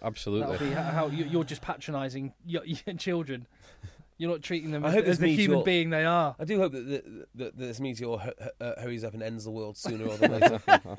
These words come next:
Speaker 3: That's my over-, that's my overriding hope.
Speaker 2: <laughs> Oh, right. A-, anything else on anyone's agenda at this point? There is, there is
Speaker 1: Uh,
Speaker 2: lots we haven't got to.
Speaker 1: Yeah.
Speaker 2: Um, for which
Speaker 3: Well, shall we call it a day? 'Cause it, it,
Speaker 2: Well,
Speaker 3: we're
Speaker 2: yeah.
Speaker 3: one hour, we're one
Speaker 2: There's
Speaker 3: hour
Speaker 2: lots we
Speaker 3: in,
Speaker 2: haven't
Speaker 3: so
Speaker 2: got to. However,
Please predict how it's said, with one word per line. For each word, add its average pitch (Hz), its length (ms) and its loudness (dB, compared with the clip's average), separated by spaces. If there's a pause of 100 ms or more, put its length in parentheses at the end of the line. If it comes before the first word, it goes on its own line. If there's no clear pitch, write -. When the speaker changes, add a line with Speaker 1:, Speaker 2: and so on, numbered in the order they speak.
(300)
Speaker 3:
That's - 560 2
my 135 120 0
over-, 120 260 -4
that's 127 180 -8
my 135 80 0
overriding 113 440 -6
hope. 104 240 -8 (480)
Speaker 2:
<laughs> 110 360 0 (360)
Oh, 196 560 8
right. 185 240 8
A-, 262 200 10
anything 320 260 8
else 285 160 8
on 262 100 6
anyone's 233 300 6
agenda 208 400 4
at 185 80 0
this 190 140 -2
point? 185 240 2
There 233 160 8
is, 190 100 0
there 226 140 6
is 180 80 4
Speaker 1:
Uh, 151 40 8
Speaker 2:
lots 254 220 8
we 233 80 2
haven't 220 300 2
got 170 220 0
to. 151 260 -2 (240)
Speaker 1:
Yeah. 139 140 6
Speaker 2:
Um, 165 340 2 (100)
for - 220 -6
which - 400 -6 (320)
Speaker 3:
Well, 214 320 4
shall 262 140 4
we - 40 0
call 233 140 6
it 202 40 6
a - 20 4
day? 123 180 4
'Cause 127 100 -8
it, 160 120 -4
it, 190 140 2
Speaker 2:
Well, 175 120 6
Speaker 3:
we're 190 60 2
Speaker 2:
yeah. 190 100 6
Speaker 3:
one 214 100 8
hour, 160 240 4
we're 160 140 -2
one 170 180 4
Speaker 2:
There's 147 100 4
Speaker 3:
hour 143 60 12
Speaker 2:
lots 247 100 6
we 254 60 6
Speaker 3:
in, - 40 10
Speaker 2:
haven't 240 120 6
Speaker 3:
so 208 60 6
Speaker 2:
got 180 80 0
to. 175 160 4
However, 180 540 6